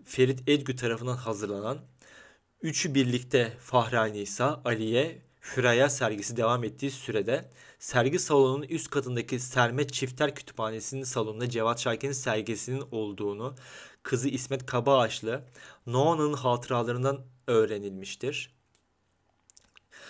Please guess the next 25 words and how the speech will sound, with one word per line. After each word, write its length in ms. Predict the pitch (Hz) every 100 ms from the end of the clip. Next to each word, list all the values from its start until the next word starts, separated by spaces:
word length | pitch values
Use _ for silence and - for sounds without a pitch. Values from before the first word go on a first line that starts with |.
| - -
Kızı 260 | - 127 135
İsmet 440 | 147 - - 127
Kabaağaçlı 600 | - 120 131 127 123 127
Noa'nın 460 | 120 131 135 117 147
hatıralarından 880 | 123 110 110 113 113 107 113 117 117
öğrenilmiştir. 800 | 98 95 90 85 - - 180 - - - - -
Aynı 380 | 139 196 196
aileden 440 | 170 139 135 143 127
dört 220 | 151 160
sanatçının 480 | 139 127 123 135 127
aynı 300 | 131 147 156
anda 240 | 127 117 -
aynı 340 | 127 156 135
binada 400 | 117 113 123 127
açılmış 380 | 127 - 127 131
olan 160 | 127 110
sergileri 540 | - 113 110 107 117
ender 460 | - 123 117 135 143
rastlanan 440 | 131 127 113 113
bir 60 | 120
sanat 420 | 120 120 127 127
olayı 300 | 110 113 117
sebebi, 380 | - 110 113 113
olması 420 | - 110 107 104 -
sebebiyle 640 | 113 107 117 147 131